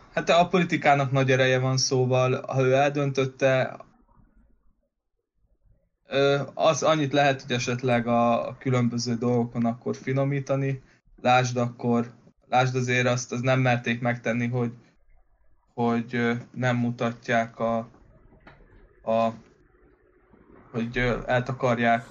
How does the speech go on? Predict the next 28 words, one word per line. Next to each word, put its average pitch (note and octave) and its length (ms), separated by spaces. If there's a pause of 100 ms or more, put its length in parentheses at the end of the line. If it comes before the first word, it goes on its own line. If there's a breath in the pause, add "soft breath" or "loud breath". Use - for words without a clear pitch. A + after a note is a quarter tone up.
(140)
csak C3+ 200
eltakarják B2+ 720
ugye A#2+ 200
a A2 100
szentképeket. C#3+ 1120 (1040)
Így, B2+ 360
ennyi, A#2+ 280
ennyit A#2+ 280
tudok A#2 280
most - 260
így. A2+ 220
Illetve D3+ 360
az, C#3 140
hogy C3 120
ugye B2 200
sok B2+ 260
a B2 300
közös, A#2+ 540 (760)
ö, A2+ 300 (1600)
sok C3 200
a B2+ 80
közös, B2 420
ö, B2 240
ugye B2 200
azért B2+ 240
vannak B2 320
közös, B2 500
ö, B2 420